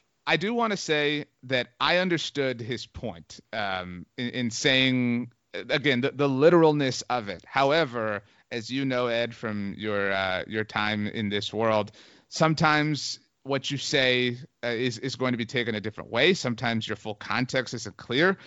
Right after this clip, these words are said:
Sometimes the transcription, um, gets interpreted differently. And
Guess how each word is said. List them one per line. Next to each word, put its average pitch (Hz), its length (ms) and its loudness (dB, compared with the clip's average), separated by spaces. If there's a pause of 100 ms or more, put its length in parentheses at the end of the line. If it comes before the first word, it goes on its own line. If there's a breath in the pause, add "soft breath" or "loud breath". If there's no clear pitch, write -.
(120)
Sometimes 135 540 2
the 123 100 -6
transcription, 143 960 0 (120)
um, 107 380 0
gets 120 220 -2
interpreted 120 480 -2
differently. 185 560 2
And 117 320 2